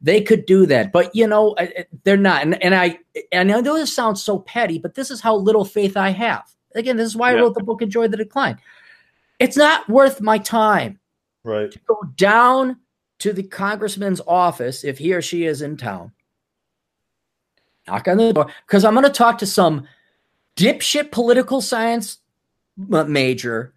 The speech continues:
Speaker 1: who's interning, who knows, sucking my congressman's dick. You just don't know. And I say, "This is very important. I need to talk to the congressman."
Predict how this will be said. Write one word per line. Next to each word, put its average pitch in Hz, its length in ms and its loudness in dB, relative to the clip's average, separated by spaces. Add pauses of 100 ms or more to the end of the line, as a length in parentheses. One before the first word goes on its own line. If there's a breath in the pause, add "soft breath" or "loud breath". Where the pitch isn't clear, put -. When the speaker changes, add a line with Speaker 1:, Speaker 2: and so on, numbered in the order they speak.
(280)
Speaker 1:
who's 196 260 0
interning, 180 880 0 (280)
who 226 160 2
knows, 175 460 0
sucking 202 360 0
my 196 140 2
congressman's 170 680 -4
dick. 127 340 -6
You 196 140 -2
just 202 220 0
don't 190 260 -2
know. 104 280 -8 (440 soft breath)
And 170 120 2
I 202 80 4
say, 196 380 2
"This 320 300 -2
is 240 120 -6
very 240 380 4
important. 202 640 -2 (1200)
I 190 140 0
need 240 280 -2
to 233 60 -8
talk 214 360 0
to 202 120 -6
the 185 80 -8
congressman." 190 680 -6